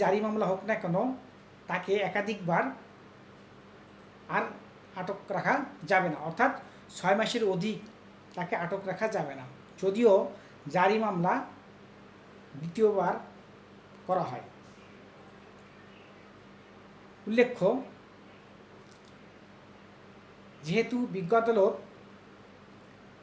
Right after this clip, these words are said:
দেয়ানি কারাগারে আটক রাখার যে আদেশ দেয়, সেই আদেশ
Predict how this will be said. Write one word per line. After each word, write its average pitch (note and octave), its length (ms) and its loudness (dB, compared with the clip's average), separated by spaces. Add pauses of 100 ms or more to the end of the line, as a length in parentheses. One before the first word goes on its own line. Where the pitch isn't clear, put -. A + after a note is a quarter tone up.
(280)
দেয়ানি G#3+ 360 4
কারাগারে G3+ 400 4 (300)
আটক G#3+ 260 -4
রাখার A3 220 2 (100)
যে A3 100 4 (720)
আদেশ G#3+ 200 0 (120)
দেয়, F#3 200 -2 (840)
সেই A3 180 -2 (160)
আদেশ G3+ 240 8